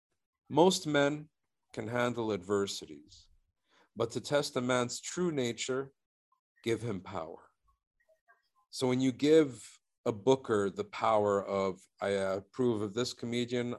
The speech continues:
I disapprove of this comedian, I approve of this comedian,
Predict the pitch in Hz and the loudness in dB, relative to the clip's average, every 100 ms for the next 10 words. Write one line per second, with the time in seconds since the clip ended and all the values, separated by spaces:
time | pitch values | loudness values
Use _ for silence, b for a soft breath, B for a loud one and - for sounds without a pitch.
0 | - 98 90 - 110 110 - 104 92 87 | -6 -6 -4 -4 -4 -6 -6 -6 -6 -6
1 | 92 - - 85 82 85 87 _ 87 87 | -8 -10 -14 -16 -16 -18 -20 _ -16 -16
2 | _ 131 110 110 113 156 - 120 113 110 | _ -4 -2 -4 -4 -6 -6 -8 -6 -6
3 | 110 | -6